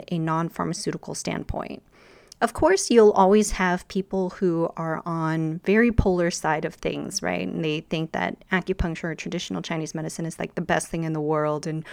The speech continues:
only do that. But then there's people like myself who's very strongly believing in the collaboration and being focused on what the patient's needs are.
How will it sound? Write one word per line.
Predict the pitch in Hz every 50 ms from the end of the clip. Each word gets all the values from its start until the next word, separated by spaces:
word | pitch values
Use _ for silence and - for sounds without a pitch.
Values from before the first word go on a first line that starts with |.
| - - - - -
only | - 202 202 190 180 175
do | 160 - 175 160 147
that. | 170 160 156 151 156 - - - - - - - - - - _
But | - 220 214
then | 254 262
there's | 262 269 254 254
people | - - 285 285 - - 320 294 302 - - -
like | 220 202 190 190 202
myself | 196 196 202 202 - - 277 226 202 180 180 - -
who's | - - 214 202 196 196
very | 196 185 202 208 214 220 220 208 196 185 180 190 196 - - - _ _ _ _
strongly | - - - - - - 208 202 208 208 214 220 214 214 208 202 196 190 185 180 170 165 - _ -
believing | 180 175 165 165 170 180 202 214 226 233 202 190 190 175 170 165 - -
in | 208 196 208 226 226 196 165 160 160 160 156
the | - 185
collaboration | - - - 180 170 180 180 185 190 190 185 170 160 160 165 - - - - 175 160 160 160 156 151 156 156 - - -
and | - 170 165 165 165 160 160 160 156 156 147 -
being | 196 185 185 170 156
focused | - - - 208 214 226 226 - 180 160 156 147 - - -
on | - 175 170 156
what | 156 165 170 - -
the | 180
patient's | - - - 180 165 - - 170 143 - - -
needs | 165 170 214 294 330 285 - -
are. | - - - - - - - 185